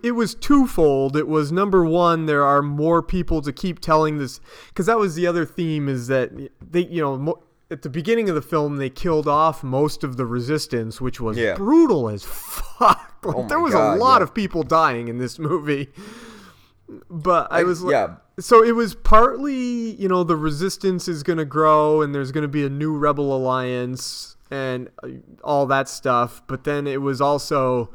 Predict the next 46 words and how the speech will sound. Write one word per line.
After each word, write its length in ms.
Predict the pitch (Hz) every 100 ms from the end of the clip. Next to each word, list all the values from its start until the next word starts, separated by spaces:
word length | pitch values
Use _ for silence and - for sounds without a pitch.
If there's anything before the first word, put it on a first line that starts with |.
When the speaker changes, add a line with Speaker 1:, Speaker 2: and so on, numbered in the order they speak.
| - - - - _ -
Speaker 1:
there's 240 | 160 147 127
gonna 180 | 160 151
be 180 | 143 135
more, 680 | 131 131 131 131 127 123 _ _ _ _ _ _ _ _ _ _ _ _ _ _ _
you 120 | 156
know, 160 | 147 139
Luke 400 | 143 185 180 -
wasn't 400 | 147 160 151 139
the 80 | 135
last 420 | 135 131 131 127
Jedi, 760 | 127 123 123 117 117 120 120 127
and 140 | 123
there's 200 | 127 117
gonna 200 | 156 143
be 160 | 131 127
more 360 | 120 120 127
than 260 | 117 113 113
just 300 | 120 107 113
Rey 640 | 107 110 104 104 110 107 -
eventually. 540 | 113 147 127 - 107 -
I 80 | 175
don't 160 | 220
think, 140 | 226 202
like 140 | 208
I 60 | 202
Speaker 2:
Yeah. 40 |
Speaker 1:
said, 160 | 175 156
I 80 |
don't 140 | 190 226
think 100 | 226
it'll 100 | 196
be 100 | 196
the 100 | 175
next 300 | 160 170 -
movie, 440 | 151 170 180 185 175
but 200 | 151 147
the 140 | 139
idea 580 | 135 131 156 160 151 147
is 340 | 139 135 113
that 360 | 120 127 123 - - - - _ _ -
th-, 120 | -
there 400 | - 143 147 147
will 420 | 135 127 151 151 143
be 200 | 143 135
more 300 | 127 127 120
Jedi. 580 | 120 107 95 95 107